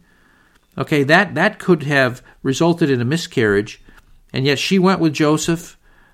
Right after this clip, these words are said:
maybe because she didn't feel safe or because she just wanted to be with him. He had just, uh, married her.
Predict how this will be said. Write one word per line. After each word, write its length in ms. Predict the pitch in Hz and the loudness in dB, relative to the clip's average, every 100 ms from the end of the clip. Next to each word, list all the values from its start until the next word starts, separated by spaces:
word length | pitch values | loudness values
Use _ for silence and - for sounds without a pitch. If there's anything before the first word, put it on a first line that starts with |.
| _ | _
maybe 280 | 147 151 170 | -2 0 2
because 300 | 170 170 151 | 0 2 0
she 100 | 160 | 0
didn't 160 | 147 | -4
feel 160 | - 127 | -2 -4
safe 380 | - 185 190 190 | 0 2 2 2
or 80 | 117 | -4
because 340 | 120 110 127 | -4 -4 -4
she 120 | - | -4
just 180 | 123 - | -8 -6
wanted 180 | 143 131 | -4 -2
to 60 | |
be 120 | 113 120 | -2 0
with 220 | 156 170 | 0 2
him. 160 | 170 | 0
He 80 | 147 | 0
had 100 | 113 | 0
just, 300 | 123 120 - - - _ _ - | -2 -4 -8 -20 -20 _ _ -12
uh, 280 | 120 117 - - | -6 -6 -8 -10
married 480 | 131 151 190 190 | -2 4 4 4
her. 400 | 156 175 175 185 | 2 0 0 -4